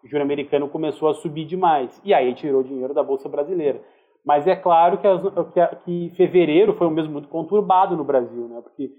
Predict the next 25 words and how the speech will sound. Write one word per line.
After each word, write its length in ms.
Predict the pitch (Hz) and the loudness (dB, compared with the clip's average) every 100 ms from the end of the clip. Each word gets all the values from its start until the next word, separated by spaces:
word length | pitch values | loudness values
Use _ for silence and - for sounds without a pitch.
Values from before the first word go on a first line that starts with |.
| _ _ 135 | _ _ -2
ah, 360 | 131 131 131 151 | 0 0 -2 -6
no 160 | 160 | -2
início 400 | 165 165 180 175 | 0 0 -2 -2
a 40 | 147 | -6
gente 160 | 139 | -6
teve 200 | - 175 | -4 0
ali 180 | 180 165 | 0 4
a, 180 | 165 156 | 4 6
a 80 | 151 | 4
eleição 380 | 147 143 156 | 2 -2 -6
do 80 | 151 | -4
Rodrigo 380 | 143 147 147 147 | -4 -2 -4 -6
Maia, 420 | 143 139 131 131 139 | 0 2 2 0 -2
do, 260 | 139 131 - - _ _ _ _ | 0 0 -2 -20 _ _ _ _
do 120 | 131 135 | -2 0
Rodrigo 300 | 143 147 147 | 0 -2 0
Pacheco 600 | 156 143 - 143 139 147 | 0 0 -4 -4 -4 -6
no 100 | 135 | -6
Senado 500 | 165 143 135 131 135 | -4 -2 0 -2 0
e 20 | |
do 120 | 147 | 0
Arthur 280 | - - 139 | -2 -4 -8
Lira 220 | 139 139 | -4 -2
na 140 | 160 | -2
Câmara, 580 | 160 160 196 226 151 120 | -4 0 0 2 0 0